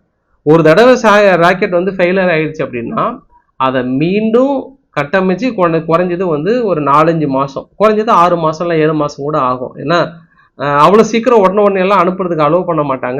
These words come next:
ஐ எஸ் எஸ் வந்து. என்னன்னா, இது சப்போஸ் ஏதாவது பிரச்சனைனா நேரா மக்கள் மீது தான் வந்து விழும்.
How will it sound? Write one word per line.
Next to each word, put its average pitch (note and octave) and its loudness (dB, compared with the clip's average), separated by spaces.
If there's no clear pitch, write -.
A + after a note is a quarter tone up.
ஐ C3+ -2
எஸ் C#3 -2
எஸ் B2+ -8
வந்து. - -8
என்னன்னா, G3 2
இது E3+ -2
சப்போஸ் G#3 -2
ஏதாவது F#3 0
பிரச்சனைனா F#3+ -2
நேரா F3+ -2
மக்கள் F#3 -4
மீது E3 -4
தான் D#3 -4
வந்து C3+ -4
விழும். - -12